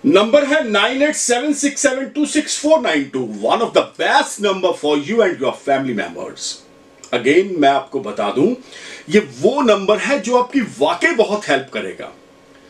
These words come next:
अगर आप अपनी कुंडली का विश्लेषण मेरे से करवाना चाहते हैं, तो ये नंबर आपकी बहुत हेल्प करेगा।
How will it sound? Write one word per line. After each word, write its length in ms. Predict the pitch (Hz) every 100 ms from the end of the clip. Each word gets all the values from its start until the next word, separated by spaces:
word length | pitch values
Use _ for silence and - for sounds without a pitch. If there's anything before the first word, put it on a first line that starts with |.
| - - - -
अगर 260 | 196 302 359
आप 320 | - 247 -
अपनी 300 | 262 - 240
कुंडली 460 | - 185 190 190 226
का 160 | 226
विश्लेषण 760 | - - 147 - 170 208 233 196 98 _ _ _ 101
मेरे 380 | 104 143 185
से 320 | 185 - 208 285
करवाना 420 | 277 262 247 247
चाहते 400 | 247 233 226 247
हैं, 280 | 233 269 - - - - - - - - - - -
तो 60 | 151
ये 240 | 147 143
नंबर 500 | 139 113 120 165 220
आपकी 260 | - 254 226
बहुत 380 | 143 156 156 147
हेल्प 220 | 127 -
करेगा। 480 | - 95 - - -